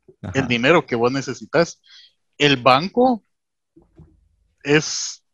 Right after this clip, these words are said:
Speaker 2: literalmente eso, ¿va vos? Es un mercado de dinero. Ellos te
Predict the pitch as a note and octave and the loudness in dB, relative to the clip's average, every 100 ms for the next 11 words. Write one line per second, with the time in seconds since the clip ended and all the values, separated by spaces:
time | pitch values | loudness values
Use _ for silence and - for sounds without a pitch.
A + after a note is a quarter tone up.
0 | - C#3+ D#3+ - B2 C#3+ D#3 D3+ G3 G#3 | -16 -8 -4 0 2 2 0 -4 0 2
1 | D#3+ G#3 - G#2+ G2 F#2+ A#2 F#3 - D#3 | 4 2 0 -6 -4 -2 -2 -2 -6 -12
2 | - F3 - _ _ C3+ A#2+ A#2+ B2 C#3+ | -14 -20 -20 _ _ -4 -2 0 2 4
3 | G#3 E3 A2+ G#2 A#2 G3 A#2+ G2+ B2+ E3 | 4 4 0 -2 -2 -2 -2 -4 -4 -4
4 | - A#2+ | -4 -8